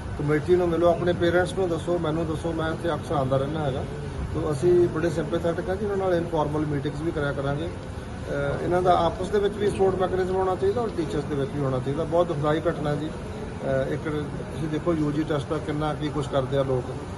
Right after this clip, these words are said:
ਬੱਚੇ ਨੇ ਯੂ ਜੀ ਟੈਸਟ ਵੀ ਪਾਸ ਕੀਤਾ, ਪੀ ਜੀ ਵੀ ਕੀਤਾ, ਪੋਸਟ ਗ੍ਰੈਜੂਏਸ਼ਨ ਹੋ ਗਈ ਔਰ ਘਰ ਵਾਲੇ ਵੇਟ ਕਰ ਰਹੇ ਸੀ ਕਿ ਸਾਡੀ ਬੇਟੀ ਪਤਾ ਨਹੀਂ ਦਸ ਸਾਲ ਤੋਂ ਬਾਹਰ ਸੀ, ਉਹਨੇ ਵਾਪਸ ਜਾਣਾ ਸੀਗਾ।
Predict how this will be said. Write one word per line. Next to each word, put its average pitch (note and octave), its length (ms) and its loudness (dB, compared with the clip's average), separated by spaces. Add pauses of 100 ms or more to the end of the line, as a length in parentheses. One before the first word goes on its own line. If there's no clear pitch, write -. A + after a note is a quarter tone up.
(160)
ਬੱਚੇ C#3+ 240 0
ਨੇ D#3+ 80 0
ਯੂ D3 180 0
ਜੀ D#3 140 2
ਟੈਸਟ D#3 220 -2
ਵੀ E3 100 0
ਪਾਸ C#3+ 300 0
ਕੀਤਾ, D3 260 0
ਪੀ C#3+ 200 -2
ਜੀ D3 140 0
ਵੀ D3+ 100 0
ਕੀਤਾ, C#3 340 -2
ਪੋਸਟ C3+ 300 -4
ਗ੍ਰੈਜੂਏਸ਼ਨ C3+ 400 0
ਹੋ B2 100 0
ਗਈ A#2+ 140 -2
ਔਰ B2+ 260 0 (360)
ਘਰ D3+ 180 4
ਵਾਲੇ D#3 220 4
ਵੇਟ D3+ 240 2
ਕਰ D3 140 2
ਰਹੇ C#3+ 100 0
ਸੀ C#3 100 0
ਕਿ D3 80 -2
ਸਾਡੀ C#3+ 260 0
ਬੇਟੀ C#3 260 -2
ਪਤਾ C#3 100 -2
ਨਹੀਂ C#3+ 160 -2
ਦਸ C3+ 260 2
ਸਾਲ C#3+ 180 2
ਤੋਂ C3+ 80 -2
ਬਾਹਰ C#3 220 2
ਸੀ, C#3 160 -4
ਉਹਨੇ C3 160 0
ਵਾਪਸ B2 360 -2
ਜਾਣਾ A#2 200 -2
ਸੀਗਾ। A#2 260 -4